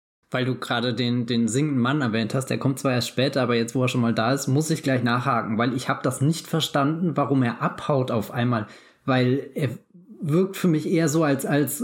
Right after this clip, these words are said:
gut, se-, seine Absicht, warum er anhält, ist klar, er sieht das Bein und denkt, naja, da sammelt er die Frau alleine ein, dann ist da dummerweise noch ein Mann mit dabei, das hat er sich anders vorgestellt, aber er, er nutzt das ja auch irgendwie als Plattform, um da zu singen, da fühlt er sich ja sichtlich wohl. Wann hat er denn entschieden, dass er jetzt auf einmal keine Mitfahrerin mehr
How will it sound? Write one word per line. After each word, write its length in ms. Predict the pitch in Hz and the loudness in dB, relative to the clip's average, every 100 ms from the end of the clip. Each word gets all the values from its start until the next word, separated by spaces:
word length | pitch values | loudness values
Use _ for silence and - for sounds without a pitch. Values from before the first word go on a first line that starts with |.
| 233 | -4
gut, 220 | 160 165 143 | 2 2 2
se-, 320 | 160 139 139 | 0 2 2
seine 260 | 131 127 | 2 2
Absicht, 320 | 131 131 175 - | 0 0 -2 2
warum 200 | 123 120 | 2 2
er 60 | |
anhält, 340 | 127 143 143 127 | 2 2 0 0
ist 120 | 120 | 0
klar, 200 | 123 123 | 0 2
er 100 | 113 | 0
sieht 160 | 120 | 0
das 180 | 113 - | -2 -2
Bein 260 | 123 147 151 | 0 2 2
und 140 | 117 | 2
denkt, 200 | 123 127 | 0 0
naja, 240 | 120 123 117 | 0 2 2
da 140 | 117 | 0
sammelt 280 | 120 120 120 | 0 0 0
er 80 | 110 | -2
die 80 | |
Frau 260 | 101 - 120 | -4 -2 0
alleine 380 | 110 104 135 143 | 0 2 0 2
ein, 160 | 143 | 0
dann 160 | 127 120 | 2 0
ist 140 | 113 | 0
da 60 | 120 | -2
dummerweise 480 | 127 127 127 120 120 | 0 0 0 0 0
noch 120 | 110 | 0
ein 140 | 113 - - - - | -2 -4 -20 -16 -2
Mann 220 | 117 156 | 2 2
mit 120 | 160 | 2
dabei, 260 | 156 147 147 | 0 2 0
das 140 | 135 | 0
hat 80 | 127 | 0
er 80 | 120 | 0
sich 220 | 120 120 | -2 0
anders 360 | 120 151 - - _ - | 0 0 -4 -16 _ -14
vorgestellt, 640 | - 156 151 - 175 175 175 | 0 2 2 2 2 2 0
aber 280 | 147 147 147 | 0 2 2
er, 540 | 131 127 135 - - | 2 0 -2 -8 -2
er 100 | 131 | 2
nutzt 360 | 131 202 - 196 | 4 2 0 -2
das 160 | 160 | 0
ja 160 | 143 135 | 2 2
auch 60 | |
irgendwie 220 | 139 127 117 | 4 2 2
als 180 | 113 | -2
Plattform, 560 | - 185 190 - 127 131 | 0 0 0 0 0 2
um 120 | 131 | 2
da 140 | 123 - | 2 0
zu 160 | 123 | -2
singen, 340 | 110 180 180 117 | 0 2 2 0
da 120 | 107 | 0
fühlt 240 | - 156 | -2 0
er 80 | 143 | 0
sich 180 | 117 123 | 0 -2
ja 100 | 113 | 0
sichtlich 560 | 160 180 - 127 - | 0 -2 -2 -4 -2
wohl. 320 | 131 202 143 113 | 0 2 2 2
Wann 220 | 120 113 | -2 0
hat 100 | 160 | 0
er 100 | 165 | 0
denn 180 | 139 127 | 2 0
entschieden, 400 | 110 - 175 143 | 0 0 0 0
dass 160 | 123 | 0
er 40 | 127 | -2
jetzt 120 | 120 | -2
auf 100 | 113 | -4
einmal 240 | 113 113 | -2 -2
keine 260 | 113 160 165 | -2 0 2
Mitfahrerin 760 | 127 123 - 113 113 107 107 110 | 2 0 -2 -2 -2 -2 -2 0
mehr 240 | 107 | -2